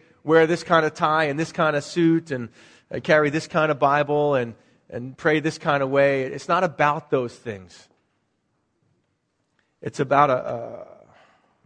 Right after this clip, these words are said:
knowing God in, in an intimate way.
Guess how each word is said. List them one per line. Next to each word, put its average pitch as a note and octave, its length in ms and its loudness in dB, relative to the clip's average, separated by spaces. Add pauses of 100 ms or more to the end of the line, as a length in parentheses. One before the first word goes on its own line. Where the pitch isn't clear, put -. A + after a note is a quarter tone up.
(420)
knowing C#3+ 680 0 (340)
God C3+ 360 -4 (1300)
in, C#3 100 -4
in D3+ 180 -4
an D3 100 -4
intimate E3+ 420 -2
way. C#3 380 -4